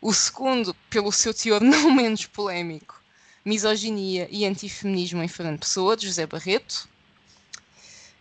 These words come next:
O terceiro foi o A Woman in Berlin, de uma autora anónima. Já vi, entretanto, que existe uma autoria atribuída, mas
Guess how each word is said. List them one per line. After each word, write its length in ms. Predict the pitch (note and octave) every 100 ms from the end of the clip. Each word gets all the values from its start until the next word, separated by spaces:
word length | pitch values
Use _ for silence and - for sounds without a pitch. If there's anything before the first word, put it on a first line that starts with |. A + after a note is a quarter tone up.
| _ -
O 120 | A3+
terceiro 600 | B3 - C4+ A#3 G#3 F#3+
foi 400 | - A#3 G#3 G3+
o 140 | F#3+
A 60 | A3
Woman 340 | A#3+ A#3 G3+
in 100 | G3
Berlin, 560 | G3 F#3+ G3 G3 C4 E4+ -
de 160 | F#3+
uma 540 | F#3+ F#3 F3 E3+ E3+ -
autora 460 | F3 F#3 - F3+
anónima. 480 | E3 F3 F3 A3 B3+
Já 160 | B3+ F#3+
vi, 140 | F3
entretanto, 440 | F3 - F#3 E3+ -
que 100 | F3+
existe 340 | E3+ E3+ -
uma 320 | F3 E3 D#3
autoria 680 | D3+ F3 - F3+ E3+ D#3 D3 - _ _ _ _ - _ _ _ -
atribuída, 720 | F#3+ - G3 F3+ F#3+ G#3 C#4
mas 500 | C4 D3+ - - -